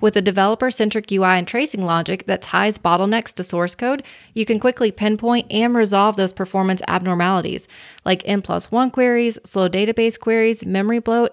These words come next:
and much more. Scout's real-time alerting and weekly digest emails let you rest easy, knowing Scout's on watch and resolving performance issues before your customers ever see them.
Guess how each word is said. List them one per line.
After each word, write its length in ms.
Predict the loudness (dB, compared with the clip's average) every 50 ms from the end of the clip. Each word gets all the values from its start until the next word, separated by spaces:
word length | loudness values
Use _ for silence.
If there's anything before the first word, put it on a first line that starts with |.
| -2 -2
and 300 | -2 0 0 -2 -2 -2
much 260 | -4 -4 -4 -4 -4
more. 320 | -4 -2 -2 -4 -6 -10 _ _ _ _ _ _ _ _ _ _
Scout's 380 | -8 -2 0 0 0 0 0 0
real-time 440 | 0 0 0 0 0 0 0 2 2
alerting 360 | 2 2 2 2 2 0 0
and 140 | 0 0 0
weekly 300 | -2 -2 -2 -4 -4 -2
digest 480 | 0 0 0 0 0 -2 -4 -4 -6
emails 440 | -4 -2 -2 0 0 0 0 0 -2 -2
let 220 | -2 -2 0 0 0
you 200 | -2 -2 0 0
rest 300 | 0 0 -2 -2 -4 -4
easy, 480 | -2 -2 0 0 -2 -2 -4 -6 -8 _
knowing 280 | 0 0 2 2 0 -2
Scout's 380 | -2 -2 -2 0 0 -2 -2 -2 -2
on 260 | 0 0 2 0 0
watch 340 | 0 -2 -2 -4 -6 -8 -4 -2
and 120 | 0 2
resolving 400 | 2 2 4 4 2 2 0 -2
performance 520 | -4 -6 -6 -2 0 0 0 0 0 -2
issues 400 | -2 -4 -2 -2 -2 -2 -2 -4
before 480 | -4 -6 -8 -8 -4 0 2 2 4 4
your 100 | 2 0
customers 540 | 0 -2 -2 -2 -2 -2 -2 -2 -2 -2 -2
ever 200 | -2 -2 -2 -4
see 220 | -4 -2 -2 -2
them. 320 | -2 -4 -4 -4 -6 -8